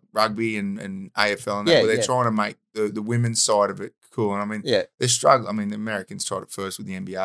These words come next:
Speaker 1: and it's
Speaker 2: Yeah,
Speaker 1: like,
Speaker 2: yeah.
Speaker 1: yeah, we get it. No one's really wants to watch it. We've gotta
Speaker 2: Yeah.
Speaker 1: make it more entertaining.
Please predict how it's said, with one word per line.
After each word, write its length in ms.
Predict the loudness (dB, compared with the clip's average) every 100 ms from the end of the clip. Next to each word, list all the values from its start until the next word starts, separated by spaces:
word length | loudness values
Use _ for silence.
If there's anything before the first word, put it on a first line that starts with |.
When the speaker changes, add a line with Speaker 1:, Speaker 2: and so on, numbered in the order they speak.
| -4
Speaker 1:
and 200 | -6 0
it's 80 | 2
Speaker 2:
Yeah, 60 |
Speaker 1:
like, 100 | 2
Speaker 2:
yeah. 140 | -2 -8
Speaker 1:
yeah, 60 |
we 120 | -10 -14
get 180 | -14 -14
it. 100 | -18 _ _ _
No 140 | -6 -4
one's 180 | -6 -8
really 200 | -8 -8
wants 220 | -12 -10
to 80 | -4
watch 300 | -2 -2 -4
it. 80 | -6
We've 80 | -4
gotta 140 | 2
Speaker 2:
Yeah. 100 | 4
Speaker 1:
make 100 | 2
it 60 | -2
more 120 | -10
entertaining. 480 | -12 -8 -4 -4